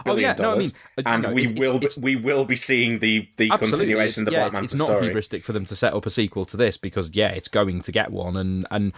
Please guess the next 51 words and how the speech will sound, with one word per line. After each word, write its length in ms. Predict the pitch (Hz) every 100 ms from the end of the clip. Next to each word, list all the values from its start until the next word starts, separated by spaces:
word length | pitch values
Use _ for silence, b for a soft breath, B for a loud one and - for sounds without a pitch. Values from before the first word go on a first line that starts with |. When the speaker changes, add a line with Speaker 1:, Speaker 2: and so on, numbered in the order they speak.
| B
Speaker 2:
hopefully 640 | - 135 156 - 98 98 104
they'll 160 | 104
give 180 | 98 107
him 160 | 117 98
some 220 | 113 98
development. 460 | 90 139 139 98
But 120 | 87 - B
actually, 300 | - - -
can 160 | 110 160
they 140 | 185
make 160 | 190 -
Sinestro 580 | - 175 214 - 110 95
the 60 |
villain 340 | 87 92 87 85
in, 300 | 85 85 82
in 100 | 92
Aquaman 420 | 92 185 175 233 220
two? 60 | 226
Speaker 1:
<laughs> 240 | 208 202
Speaker 2:
That, 220 | - 190
that'd 200 | - 104
be 80 | 98
quite 260 | - 104 104
good. 300 | 87 71 - b b b b b b b b b b b _
Speaker 1:
No, 80 | 87
I 40 | 92
think, 280 | 123 127
uh, 340 | 131 113 110 104
I 60 | 107
think 300 | 120 107 -
Mark 220 | 104 -
Strong's 280 | - 98 92
gonna 160 | 98
be 140 | 92 90
playing 380 | - 92 92 107
Namor 500 | 147 135 98 90 -
in 80 | 95
the 60 |
Marvel 260 | 95 92 87
Cinematic 460 | - 90 87 -
Universe. 480 | 85 87 82 85 - B B B B B B B
Speaker 2:
<laughs> 20 | 131 - 127 B B B
No, 180 | 214 117
he's 180 | 104 -
gonna 120 | 90
Speaker 1:
Instead. 60 | 90
Speaker 2:
be 160 | 101
in 100 | 95
the 80 | 92
Shazam 420 | 90 - 98 123
sequel. 400 | - 92 - 87